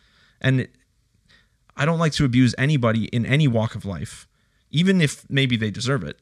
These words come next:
which rarely they do. Um, and referees certainly don't. So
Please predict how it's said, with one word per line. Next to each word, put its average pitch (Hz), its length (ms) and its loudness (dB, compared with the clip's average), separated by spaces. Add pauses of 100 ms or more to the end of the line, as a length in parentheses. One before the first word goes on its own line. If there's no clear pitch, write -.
(100)
which - 300 -8
rarely 113 360 0
they 104 140 -2
do. 104 300 -6 (560)
Um, 104 420 0
and 120 140 2
referees 151 440 2
certainly 113 340 -2
don't. 76 260 -10
So 113 400 0